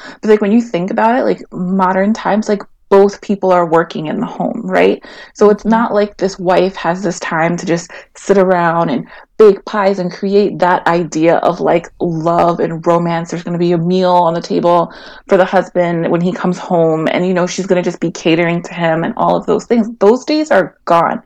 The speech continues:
Speaker 1: It's not like that anymore.
Speaker 2: Mm-hmm.
Speaker 1: Women have careers, they've
Speaker 2: You
Speaker 1: got
Speaker 2: know,
Speaker 1: kids,
Speaker 2: for
Speaker 1: they're doing
Speaker 2: so
Speaker 1: all these
Speaker 2: many
Speaker 1: things.
Speaker 2: reasons, those days are gone.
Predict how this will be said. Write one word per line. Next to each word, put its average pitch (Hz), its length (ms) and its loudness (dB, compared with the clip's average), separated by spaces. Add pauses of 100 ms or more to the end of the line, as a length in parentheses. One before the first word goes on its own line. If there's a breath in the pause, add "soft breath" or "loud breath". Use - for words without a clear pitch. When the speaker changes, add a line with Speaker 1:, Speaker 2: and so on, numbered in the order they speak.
(360 loud breath)
Speaker 1:
It's 233 120 0
not 226 160 2
like 233 200 0
that 240 100 0
anymore. 170 320 -2
Speaker 2:
Mm-hmm. 151 80 -4
Speaker 1:
Women 190 340 0
have 175 400 -4
careers, 214 640 2 (420 loud breath)
they've 226 120 4
Speaker 2:
You 214 60 -4
Speaker 1:
got 269 140 -2
Speaker 2:
know, 269 160 0
Speaker 1:
kids, 214 300 4
Speaker 2:
for 254 160 -2
Speaker 1:
they're 196 80 4
doing 185 100 0
Speaker 2:
so 240 160 2
Speaker 1:
all 254 100 -2
these 240 160 -2
Speaker 2:
many 214 120 -4
Speaker 1:
things. 196 80 -8
Speaker 2:
reasons, 190 480 -6
those 165 280 -2
days 165 320 -4
are 120 120 -4
gone. 95 400 -6